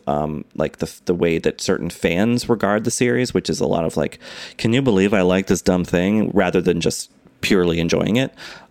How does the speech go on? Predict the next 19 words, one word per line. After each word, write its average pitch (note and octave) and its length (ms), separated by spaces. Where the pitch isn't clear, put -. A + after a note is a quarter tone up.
And G3+ 120
I G3+ 60
think D#3 240
Fast A#2+ 320
Nine G#2 260
is F#2 120
something C3+ 520
of C3 120
a C3 40
return C3 460
to C3 100
form C3 460
in C#3 80
that C#3 160
regard, C#3+ 480
but A2 100
I G#2 80
wonder F#2 400
if - 260